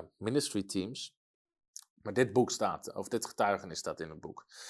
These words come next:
"In tweeduizend zeven werd ik gedoopt in de Heilige Geest, maar het lukte mij niet direct om in tongentaal te spreken. Ik was al helemaal niet gewend om mijn stem uitbundig te gebruiken. Dat was echt iets wat ik moest overwinnen.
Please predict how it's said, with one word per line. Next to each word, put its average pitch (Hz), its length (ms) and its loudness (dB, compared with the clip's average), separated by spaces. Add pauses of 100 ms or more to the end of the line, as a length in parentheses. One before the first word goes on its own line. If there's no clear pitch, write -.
(320)
"In 127 140 2
tweeduizend 170 480 12
zeven 190 400 12
werd 151 140 10
ik 135 60 2
gedoopt 139 460 12
in 143 80 4
de 120 60 10
Heilige 113 380 10
Geest, 104 440 4
maar 110 120 -2
het 107 100 -2
lukte 151 320 8
mij 110 160 4
niet 139 240 0
direct 117 360 6
om 107 100 0
in 98 120 -6
tongentaal 104 500 2
te - 100 -8
spreken. 73 600 -4 (460)
Ik 113 160 4
was 131 180 12
al 117 80 10
helemaal 123 380 12
niet 175 200 6
gewend 123 360 2
om 110 80 4
mijn 110 120 0
stem 190 440 6
uitbundig 107 640 2
te - 120 -4
gebruiken. 90 560 0
Dat 104 120 -2
was 117 180 2
echt - 280 0
iets 131 180 2
wat 110 140 2
ik 95 100 0
moest 113 300 -2
overwinnen. 98 640 0